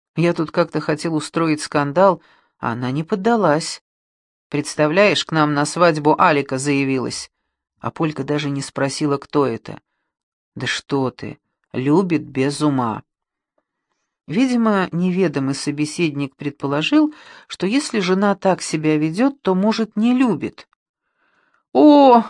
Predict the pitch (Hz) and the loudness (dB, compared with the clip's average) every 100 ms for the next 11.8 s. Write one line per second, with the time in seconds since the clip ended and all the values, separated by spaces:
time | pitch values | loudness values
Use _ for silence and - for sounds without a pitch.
0 | - 190 294 320 156 127 123 185 285 285 | 0 4 4 4 2 2 4 4 4 4
1 | 247 247 233 226 220 214 208 196 185 - | 2 4 4 4 4 4 4 2 0 -6
2 | 165 220 220 220 214 202 180 156 - - | 0 2 4 4 6 6 6 4 0 -14
3 | _ _ _ _ _ _ 147 185 214 208 | _ _ _ _ _ _ -6 -2 0 0
4 | 185 170 180 233 196 151 123 - _ _ | -2 -2 0 2 2 0 -2 -6 _ _
5 | _ _ _ _ _ _ _ _ _ _ | _ _ _ _ _ _ _ _ _ _
6 | _ _ _ - 139 214 226 214 247 - | _ _ _ -10 -4 -2 0 -2 -4 -2
7 | 226 220 220 220 208 160 123 120 - 123 | -4 -4 -4 -2 2 0 0 -6 -6 -8
8 | 117 110 123 131 127 127 120 113 - _ | -6 -8 -8 -8 -6 -6 -6 -10 -16 _
9 | _ _ _ _ _ _ - 151 180 190 | _ _ _ _ _ _ -6 -4 -4 -4
10 | 175 - 214 185 170 - 196 - - 160 | -6 -4 -4 -4 -6 -6 -8 -8 -8 -6
11 | 160 156 - 160 160 151 147 98 | -4 -6 -6 -6 -6 -2 -2 -4